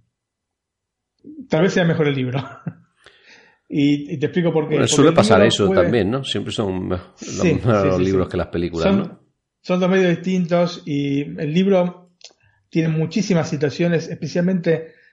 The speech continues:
Speaker 1: de la década del ochenta, y la película tiene un poco menos. Y ahonda un poco más también en el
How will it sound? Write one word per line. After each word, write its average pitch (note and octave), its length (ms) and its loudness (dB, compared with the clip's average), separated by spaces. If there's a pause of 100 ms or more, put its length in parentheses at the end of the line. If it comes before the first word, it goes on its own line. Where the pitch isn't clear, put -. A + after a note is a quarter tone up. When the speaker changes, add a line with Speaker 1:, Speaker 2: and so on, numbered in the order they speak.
(120)
Speaker 1:
de C#3 140 -4
la D3 100 0
década D#3 240 0
del C3+ 140 -4
ochenta, F3+ 720 -2
y D3 440 2
la D3 180 -2
película E3 340 2
tiene D#3 160 -2
un C#3 80 -8
poco D3+ 240 0
menos. C3 400 -8
Y C#3+ 120 2
ahonda D#3+ 200 4
un D3 100 0
poco D#3+ 220 2
más D#3+ 160 0
también D3+ 380 -2
en C#3 160 -6
el B2+ 160 -10